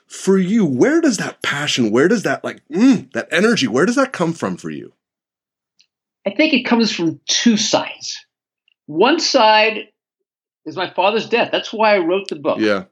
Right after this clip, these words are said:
Speaker 1: yeah.
Speaker 2: You know, he was an amazing, uh, person.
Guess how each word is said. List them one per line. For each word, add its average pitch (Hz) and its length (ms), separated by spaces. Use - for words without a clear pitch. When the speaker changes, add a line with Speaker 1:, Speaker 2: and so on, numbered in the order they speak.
Speaker 1:
yeah. 101 240
Speaker 2:
You 143 80
know, 131 100
he 190 160
was 247 160
an 247 60
amazing, 208 760
uh, 135 420
person. 185 640